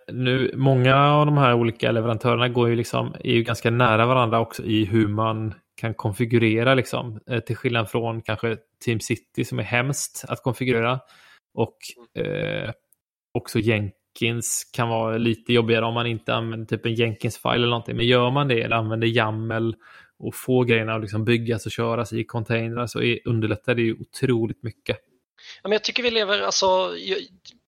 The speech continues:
Speaker 2: jag förstår att man kan prata verktyg, men jag tycker nästan verkt-, nästan alla verktyg är, är så bra nu att det är inte verktyget som är problemet. Det är inte vi som kodare som sätter stoppet längre. Utan, eller det,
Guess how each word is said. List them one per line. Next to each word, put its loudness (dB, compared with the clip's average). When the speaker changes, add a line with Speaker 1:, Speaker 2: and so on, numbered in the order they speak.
Speaker 2:
jag 0
förstår 0
att -2
man -2
kan -4
prata -4
verktyg, -6
men -4
jag 0
tycker -6
nästan -2
verkt-, -4
nästan -4
alla -4
verktyg -6
är, -10
är -2
så -6
bra -6
nu -4
att -4
det -4
är -2
inte -10
verktyget -4
som -6
är -8
problemet. -12
Det -10
är -10
inte -10
vi -4
som -4
kodare -2
som -2
sätter -6
stoppet -4
längre. -6
Utan, -4
eller -4
det, -2